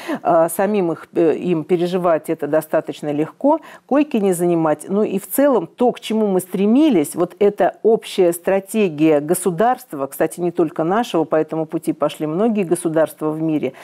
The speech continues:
и, и именно такова была стратегия. Вот эти все меры разобщения растянуть во времени, а, эпидемический процесс, снизить количество тяжёлых болезней, а следовательно и смертность,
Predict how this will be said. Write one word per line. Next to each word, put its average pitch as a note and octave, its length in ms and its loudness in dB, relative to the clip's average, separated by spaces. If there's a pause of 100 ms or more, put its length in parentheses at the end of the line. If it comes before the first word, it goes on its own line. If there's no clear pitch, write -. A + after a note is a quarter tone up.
(440)
и, F4 100 4
и - 240 -4 (160)
именно A#3+ 280 4
такова G#3+ 480 0
была D3+ 260 0
стратегия. C#3+ 760 -4
Вот E3+ 200 -2
эти F#3 200 2
все E3+ 220 2
меры F3+ 320 2
разобщения D#3+ 840 0 (240)
растянуть A3 840 2
во F3+ 160 2
времени, E3 760 0 (1120)
а, E3+ 480 2 (200)
эпидемический G3+ 720 0
процесс, D#4+ 600 0 (320)
снизить B3 580 2
количество F3+ 600 -2
тяжёлых A#3 680 0
болезней, E3 520 0
а D#3+ 100 -2
следовательно D#3+ 680 0
и - 180 -4
смертность, D#3 760 0